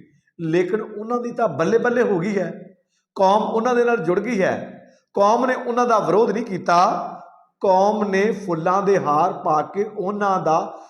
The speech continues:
ਸਵਾਗਤ ਕੀਤਾ ਕਿ ਤੁਸੀਂ ਸ਼੍ਰੀ ਅਕਾਲ ਤਖਤ ਸਾਹਿਬ ਨੂੰ ਸਮਰਪਿਤ ਹੋ, ਤੁਸੀਂ ਭਗੌੜੇ ਨਹੀਂ, ਤੁਸੀਂ ਮਨੱਕਰ ਨਹੀਂ, ਅਸੀਂ ਤੁਹਾਡੇ ਨਾਲ ਹਾਂ। ਇੱਕ ਪਾਸੇ ਕਿਰਦਾਰ ਕੁਸ਼ੀ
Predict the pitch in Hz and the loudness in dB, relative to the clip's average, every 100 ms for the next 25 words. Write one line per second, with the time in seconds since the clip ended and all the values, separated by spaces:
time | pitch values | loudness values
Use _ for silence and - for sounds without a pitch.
0 | _ - - 208 220 247 220 220 220 143 | _ -12 2 4 4 0 -2 2 2 2
1 | - - - - - 220 220 226 226 - | -2 -10 -16 -18 -2 -2 -2 -6 -8 -4
2 | 202 208 202 185 170 190 190 - 185 185 | -6 -4 -2 2 2 0 -4 -2 -2 -2
3 | 190 165 156 226 220 190 113 - - - | -8 -6 -4 -4 -2 0 -2 -8 -16 -18
4 | - 196 226 226 196 180 185 214 220 233 | -12 -8 -8 -4 0 2 4 4 4 2
5 | 123 - - - 208 196 226 233 180 175 | -2 -8 -16 -14 -6 -4 -4 -6 -4 -4
6 | 175 220 208 226 220 - - - - 180 | 0 2 2 2 0 -2 -10 -18 -6 -6
7 | 175 196 202 208 175 131 131 185 233 - | -6 -8 -8 -2 0 0 0 0 0 -4
8 | 160 151 151 170 - 190 131 - - _ | -8 -2 2 2 2 -2 -2 -6 -18 _
9 | _ _ _ _ _ - 185 214 226 190 | _ _ _ _ _ -2 0 2 0 0
10 | 208 240 196 160 165 175 185 226 240 - | -2 -4 -2 2 2 2 -2 -4 -4 -6